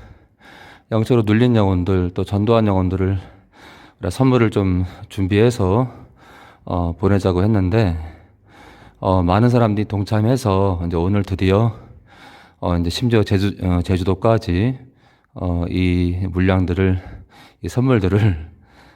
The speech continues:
이제 보내게 됩니다. 이제 제가 차에 싣-, 어, 싣고 인근 우체국 가기 직전인데, 아무쪼록 협조해 주신 분들 너무 감사합니다. 그리고 가까운 지역에 있는 영혼들은 직접, 어,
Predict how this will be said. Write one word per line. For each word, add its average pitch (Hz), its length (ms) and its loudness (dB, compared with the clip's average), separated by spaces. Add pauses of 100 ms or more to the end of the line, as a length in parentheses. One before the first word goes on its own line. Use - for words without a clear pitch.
(220)
이제 85 160 -8
보내게 95 320 0
됩니다. 87 800 -2
이제 90 300 -2 (480)
제가 95 200 -6
차에 117 240 2
싣-, 113 380 -4
어, 92 140 2
싣고 131 800 0
인근 101 440 -2 (760)
우체국 101 400 0
가기 98 220 0
직전인데, 92 760 0 (880)
아무쪼록 107 480 2
협조해 135 260 2
주신 117 140 2
분들 101 240 0
너무 90 180 0
감사합니다. 87 760 -2
그리고 107 340 0 (600)
가까운 139 400 2
지역에 113 320 2
있는 113 180 0
영혼들은 92 460 -2
직접, 120 440 -2
어, 98 340 0